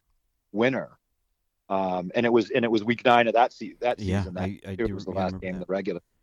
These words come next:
Speaker 1: And, and Plymouth, by the way, Joe, I think strangely, like, the quietest seven and one team
Speaker 2: <laughs>
Speaker 1: in New Hampshire.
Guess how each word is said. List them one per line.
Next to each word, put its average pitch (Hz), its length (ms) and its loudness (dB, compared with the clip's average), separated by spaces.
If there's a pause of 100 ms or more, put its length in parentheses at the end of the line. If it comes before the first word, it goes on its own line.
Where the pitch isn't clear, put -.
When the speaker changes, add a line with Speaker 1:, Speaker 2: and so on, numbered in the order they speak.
(720)
Speaker 1:
And, 139 200 2
and 139 180 4
Plymouth, 240 320 4 (180)
by 135 220 2
the 127 80 -2
way, 123 160 2
Joe, 117 240 0
I 120 140 2
think 127 260 -2 (240)
strangely, 139 800 -6 (1200)
like, 123 340 -2 (720)
the 127 120 2
quietest 151 960 4 (800)
seven 139 500 -2
and 127 140 -6
one 123 240 -4
team 139 500 -6 (360)
Speaker 2:
<laughs> - 420 -20
Speaker 1:
in 135 100 -4
New 131 120 0
Hampshire. - 580 -4